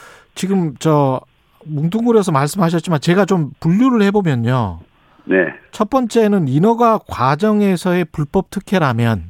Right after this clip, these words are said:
Speaker 1: 그리고
Speaker 2: 네.
Speaker 1: 그 과정에 성남시와 당시 시장이었던 이재명 후보가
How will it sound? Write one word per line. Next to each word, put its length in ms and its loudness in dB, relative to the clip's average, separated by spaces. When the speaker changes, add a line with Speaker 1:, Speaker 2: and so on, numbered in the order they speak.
Speaker 1:
그리고 260 2
Speaker 2:
네. 80 2
Speaker 1:
그 160 -2
과정에 800 0
성남시와 2000 0
당시 320 -4
시장이었던 920 0
이재명 560 0
후보가 640 0